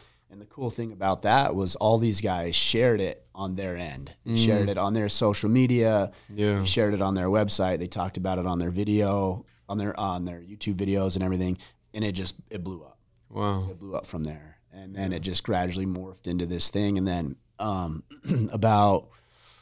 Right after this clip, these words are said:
Speaker 1: six or seven months into this thing, I was still doing my financial planning
Speaker 2: Yeah.
Speaker 1: stuff. So I'd wake up and I'd do two hours of Order of Man stuff in the morning.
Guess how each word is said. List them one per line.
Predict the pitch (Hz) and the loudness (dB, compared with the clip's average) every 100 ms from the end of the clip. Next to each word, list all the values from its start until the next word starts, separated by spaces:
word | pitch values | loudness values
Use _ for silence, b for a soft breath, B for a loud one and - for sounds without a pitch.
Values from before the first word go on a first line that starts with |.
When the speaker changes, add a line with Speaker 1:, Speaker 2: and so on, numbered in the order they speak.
| b b _ - | b b _ -4
Speaker 1:
six | - - 139 - | 2 4 6 4
or | 110 | 4
seven | - 117 107 | 6 6 6
months | 101 98 104 | 4 4 4
into | 107 110 | 4 4
this | 95 - | 2 2
thing, | 95 95 | 2 0
I | 107 | 2
was | - | 2
still | - 151 | 6 8
doing | 143 139 | 8 8
my | 104 | 6
financial | - 113 107 101 | 2 2 2 0
planning | 92 98 95 110 | -2 0 4 4
Speaker 2:
Yeah. | |
Speaker 1:
stuff. | 101 117 135 131 | 6 4 4 2
So | 113 | 2
I'd | 98 | 4
wake | 107 113 110 | 6 6 6
up | 110 107 | 4 4
and | 95 | 0
I'd | 98 | 0
do | 101 | -2
two | 92 - 123 | -2 0 4
hours | 98 98 98 98 | 4 4 2 -2
of | 92 | -4
Order | 107 107 101 | -2 0 0
of | 95 | 0
Man | 87 85 | -4 -2
stuff | - 98 95 | -2 -2 -2
in | 92 | -6
the | |
morning. | 87 87 87 104 | -10 -14 -16 -16